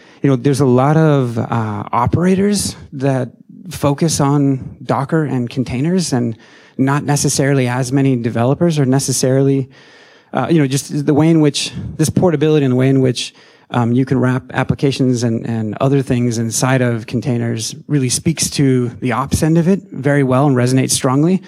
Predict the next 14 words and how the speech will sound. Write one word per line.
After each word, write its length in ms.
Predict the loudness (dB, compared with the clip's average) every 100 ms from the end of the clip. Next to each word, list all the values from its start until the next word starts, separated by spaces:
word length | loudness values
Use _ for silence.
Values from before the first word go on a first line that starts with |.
| -8 -2
Also, 280 | 0 0
certainly 300 | 0 2 4
with 140 | 2 2
developers, 640 | 0 2 2 2 2 -2 -8 -20 -16 -2
um, 340 | 0 2 0 -4 -10 -4
that 100 | 0
was 120 | 2
actually 260 | 0 0 0
kind 160 | 0
of 100 | 2
a, 200 | 0 0
I'd 120 | -2
seen 220 | 0 2 2
a, 260 | 2 -2